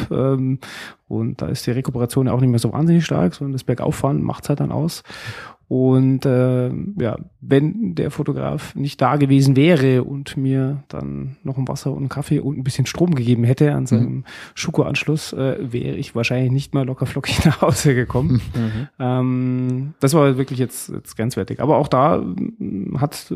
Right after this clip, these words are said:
Speaker 1: das Schuko einfach gereicht. Ja, es war halt wirklich nur eine Stunde, aber immerhin. Und dann bin ich dann doch noch sicher nach Hause gekommen. Da ist halt das Problem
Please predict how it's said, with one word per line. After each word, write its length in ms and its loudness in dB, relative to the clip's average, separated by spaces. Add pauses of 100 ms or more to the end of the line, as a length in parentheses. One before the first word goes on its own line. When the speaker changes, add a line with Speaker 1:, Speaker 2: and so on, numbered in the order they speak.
(140)
Speaker 1:
das 140 2
Schuko 300 2
einfach 340 0 (300)
gereicht. 680 0
Ja, 220 -10
es 100 -14
war 140 0
halt 240 0
wirklich 240 0
nur 100 2
eine 100 2
Stunde, 380 2
aber 280 2 (1160)
immerhin. 380 4 (240)
Und 240 -6
dann 340 0
bin 160 -4
ich 120 -6
dann 120 -6
doch 140 -8
noch 260 -6
sicher 220 -6
nach 100 -6
Hause 200 -4
gekommen. 360 -12 (240)
Da 160 4
ist 120 4
halt 100 2
das 80 0
Problem 560 -2